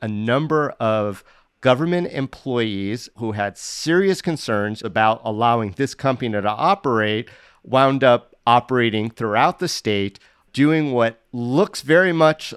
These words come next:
like false negative testing at a very high level. And then when they are finally under investigation, they like,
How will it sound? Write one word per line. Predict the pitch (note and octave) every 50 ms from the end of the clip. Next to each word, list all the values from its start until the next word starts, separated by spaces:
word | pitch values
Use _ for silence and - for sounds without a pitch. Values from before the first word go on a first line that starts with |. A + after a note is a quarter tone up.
| - _
like | A#2 A2+ A2 A2 A2 G#2+ - - - _ _
false | - - - - C3+ C3+ C#3 C#3 - - -
negative | B2+ A#2+ A#2 A#2+ B2+ A#2 C#3 B2+ B2 A2+ -
testing | - - - D3+ D3+ D3 - - C3+ A#2 A2 A2+
at | G#2+ A2
a | G#2+ G2+
very | F2+ F2+ F#2+ A2 C3 C#3+ E3 E3+ D#3+
high | C#3 B2+ D3+ C#3 C3
level. | B2+ A#2+ B2+ C3 C#3 C3+ A2+ G#2+ G2+ G#2 G#2 G#2+ - - - - _ _
And | C3 A#2+ A#2 G#2+
then | C3 C3+ C#3 C#3+ C#3 C#3
when | A#2+ A#2 B2 B2 B2+ B2+ B2+ A#2+
they | A#2+ A#2+ A#2
are | A2+ A2+ A2+
finally | - _ - B2+ C3+ C#3+ D3 D3 D3 C3+
under | - B2+ B2+ C3 B2+ A2+ B2 B2 A#2+ A#2+ A#2 - _ _ _ _ _ _ _ _ _ _
investigation, | - B2+ B2 A2+ C3 C#3+ C#3 - - C#3 A2+ G2 A#2 C3 D3 E3 D#3 - - A#2+ G#2 G2+ G2 G2 A2 A2+ _ _ _ _ _ _ -
they | F#2+ A#2+ A#2+ A#2+ B2 B2
like, | A2+ A#2 A2+ A2 G#2 -